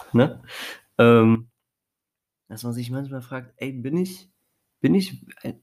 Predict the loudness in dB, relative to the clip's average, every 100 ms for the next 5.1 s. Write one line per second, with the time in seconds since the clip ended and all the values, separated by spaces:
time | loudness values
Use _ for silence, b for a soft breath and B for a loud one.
0 | -8 -4 0 0 -2 -4 -4 -6 -6 -12
1 | -12 -16 _ _ _ _ _ _ _ -20
2 | -16 -10 -2 0 2 0 0 -2 -2 -2
3 | -2 -4 -6 -8 -8 -6 -2 -2 -2 -2
4 | -2 -2 -4 -10 -12 -12 -6 -2 -2 -4
5 | -20